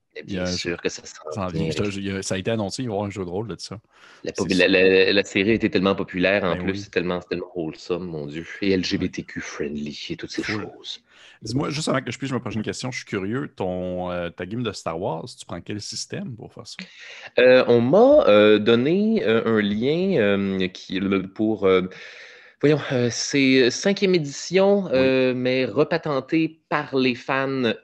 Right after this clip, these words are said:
Speaker 1: pour
Speaker 2: Ouais.
Speaker 1: Star Wars.
Speaker 2: Ok.
Speaker 1: Euh, là, f-, mais là, faut que je lise les livres. Là, là, là, là, faut que je, page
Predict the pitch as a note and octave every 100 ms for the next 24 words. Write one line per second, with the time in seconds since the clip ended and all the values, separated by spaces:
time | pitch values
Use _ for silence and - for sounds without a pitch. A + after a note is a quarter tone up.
0 | _ - C3+ A2 G#2+ G2 F#2+ E2+ E2 F2
1 | - D#2 _ - G#2+ - F#2+ - - D2+
2 | C2+ G#2 A2 - A#2 A#2+ - G2 F#2+ F#2
3 | F2+ D#2 C#2+ C#2+ E2+ G2+ G#2+ A2 G#2+ A2
4 | G#2+ G2+ F#2 F2+ - A2+ G#2+ A2 G#2+ G2